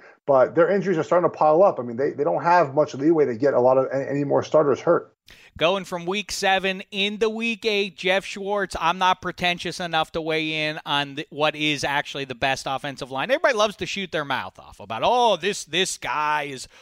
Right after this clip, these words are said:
Speaker 2: oh, he's a dominant. He's the best right guard in the league." You don't know what you're talking about for the most part. You do, Schwartz.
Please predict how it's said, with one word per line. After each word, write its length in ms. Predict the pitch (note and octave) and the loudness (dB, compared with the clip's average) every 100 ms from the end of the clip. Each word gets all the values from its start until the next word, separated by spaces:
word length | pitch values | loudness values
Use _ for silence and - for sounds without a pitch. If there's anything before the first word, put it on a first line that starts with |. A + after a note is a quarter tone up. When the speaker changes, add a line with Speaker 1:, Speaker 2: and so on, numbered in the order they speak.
| - C3 | -16 -8
Speaker 2:
oh, 20 | |
he's 160 | C#3+ | -8
a 80 | C3 | -8
dominant. 460 | A2 B2 D3+ D3 B2 | -2 0 0 -2 -8
He's 100 | A2+ | -10
the 80 | A#2+ | -8
best 300 | D3 C#3+ C3 | -6 -6 -4
right 300 | C3 D3 - | -2 -2 -4
guard 400 | B2 C#3 D3 C3+ | -6 -2 -2 -4
in 80 | C3 | -10
the 80 | |
league." 240 | B2+ G#3+ F#4 | -10 -8 -4
You 80 | D#4+ | -4
don't 180 | G#2+ | -4
know 80 | F#2 | -10
what 140 | F#2 F#2+ | -18 -20
you're 100 | F2+ | -20
talking 400 | - F#2 - G2+ | -18 -18 -18 -18
about 220 | G2 G2+ | -14 -14
for 100 | G#2+ | -16
the 80 | G2+ | -16
most 300 | A2+ C3+ - | -14 -14 -8
part. 260 | F3+ F3 | -6 -4
You 220 | F3 C#4+ G#3+ | 0 2 0
do, 180 | C3 G2 | -4 -8
Schwartz. 480 | - A2+ G#2 - | -14 -14 -18 -20